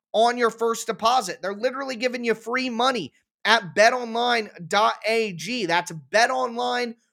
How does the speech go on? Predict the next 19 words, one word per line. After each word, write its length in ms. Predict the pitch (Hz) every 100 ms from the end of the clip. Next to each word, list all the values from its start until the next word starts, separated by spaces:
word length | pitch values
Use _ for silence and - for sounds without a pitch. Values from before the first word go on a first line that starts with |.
| _
where 560 | 123 139 196 233 240 247 -
the 100 | 185
game 600 | 165 151 202 220 226 220 -
starts. 840 | - - - 208 226 - - - _ _ _
Also, 520 | 233 285 285 190 135 - _
have 220 | - 233
to 80 | 254
tell 160 | 233 240
you 160 | 233
guys 360 | 226 220 220 220 -
about 360 | 170 190 170
rock 400 | 151 160 214 214 -
auto 460 | 180 190 190 185 180
dot 320 | 156 170 170
com. 280 | - 175 139 - _
Rock 180 | 151 170
auto 220 | 208 208 214
dot 240 | 202 196
com 320 | 202 202 202